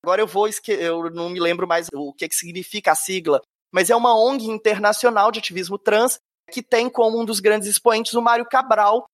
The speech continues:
que é um homem trans intersexo da Argentina, que chegou a participar de várias dessas reuniões, desse processo de revisão do, da cid, batendo sempre na tecla pela despatologização da transexualidade. E influenciou muito, né, a revisão que saiu ano passado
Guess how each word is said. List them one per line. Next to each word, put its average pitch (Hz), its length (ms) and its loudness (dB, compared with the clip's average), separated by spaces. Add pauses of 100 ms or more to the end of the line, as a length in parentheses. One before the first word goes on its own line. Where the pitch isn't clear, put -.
(180)
que 247 80 2
é - 20 2
um 226 80 0
homem 226 240 2
trans 202 280 0
intersexo 214 640 -2
da 196 120 2
Argentina, 226 800 -2 (220)
que - 100 -4
chegou 269 300 2
a 330 40 -2
participar 240 560 0
de 196 120 -6
várias 226 420 2
dessas 196 800 0 (240)
reuniões, 190 400 0
desse 196 220 0
processo 226 560 2
de 180 100 -4
revisão 175 400 -4
do, 160 160 -6 (300)
da 156 160 2
cid, 233 420 0
batendo 214 400 2
sempre 240 260 -2
na 269 140 2
tecla 226 480 2 (280)
pela 220 160 4
despatologização 233 920 2
da 202 80 -6
transexualidade. 208 840 -2 (180)
E 247 120 -2
influenciou 302 760 0
muito, 277 440 0 (260)
né, 240 120 2
a 240 80 2
revisão 226 420 0
que - 60 -6
saiu 233 280 0
ano 226 120 0
passado 233 640 0